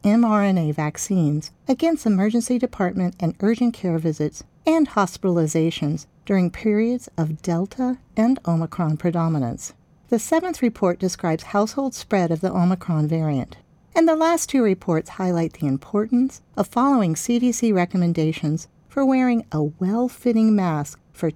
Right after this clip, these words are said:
ten full days after showing symptoms or testing positive. Pregnant people, or those who were recently pregnant, are more likely to get severely ill from covid nineteen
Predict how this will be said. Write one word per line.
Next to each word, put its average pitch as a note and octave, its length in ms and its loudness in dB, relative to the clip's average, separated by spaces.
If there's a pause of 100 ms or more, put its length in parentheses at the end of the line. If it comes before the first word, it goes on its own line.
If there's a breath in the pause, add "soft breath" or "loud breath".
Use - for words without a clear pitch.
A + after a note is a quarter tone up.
ten B3 520 0
full G#3 420 0
days D#3 480 0 (100)
after F3 260 -2
showing D#3+ 300 -2
symptoms D#3+ 640 -2 (140)
or C#4 180 2
testing D#3 420 -4
positive. D3 640 -6 (540)
Pregnant E4+ 360 0
people, F3+ 460 0 (140)
or C#4 260 0
those C#4+ 360 -2
who A#3 140 0
were G3 140 2
recently F3 500 -2
pregnant, D3 460 -4 (140)
are E3+ 120 0
more F3 320 2
likely F3+ 460 -2
to E3+ 80 -8
get E3 240 -6
severely A#3 800 -2
ill F#3 240 0
from F3+ 240 -4
covid E3+ 320 -2
nineteen D#3+ 680 -2